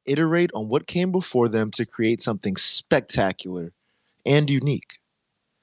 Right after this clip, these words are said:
Today's guest has captured that originality in their work. I remember being mesmerized when I first saw one of the pieces come across my timeline.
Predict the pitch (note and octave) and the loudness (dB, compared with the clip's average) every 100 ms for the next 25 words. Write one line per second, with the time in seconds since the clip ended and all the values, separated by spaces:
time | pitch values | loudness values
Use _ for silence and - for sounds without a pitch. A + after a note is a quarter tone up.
0 | _ _ _ - D#3 G3+ A3 C3 C3+ D#3+ | _ _ _ 0 4 4 2 2 2 2
1 | - G2+ - C3+ B2 - G2 F2+ A2+ A#2+ | -4 -8 -4 -2 -2 -4 -6 0 4 4
2 | A#2 G#2+ G#2+ G#2 A2+ A#2 A#2 - G#2+ G#2 | 2 0 0 2 2 2 0 -2 -4 -2
3 | G2 E2+ - - _ - - _ _ _ | 0 -2 -6 -18 _ -20 -20 _ _ _
4 | _ _ _ - A#3 A3+ G#3 F#3 C#3+ B2 | _ _ _ 2 2 2 2 2 0 -4
5 | A2 A2 B2+ B2+ A#2+ G2+ F#2 F2 F#2+ G#2+ | -6 -2 0 0 -2 -6 -4 -6 -4 -4
6 | G#2+ - B2 B2 - A#2+ A2 G2+ G#2+ G2+ | -4 0 2 2 2 2 2 0 0 -2
7 | - G#2 - A#2 - G#2+ G2 - F2 - | -4 -4 -4 -4 -6 -10 -12 -6 -6 -6
8 | F2 - E2 - - _ | -10 -12 -14 -16 -20 _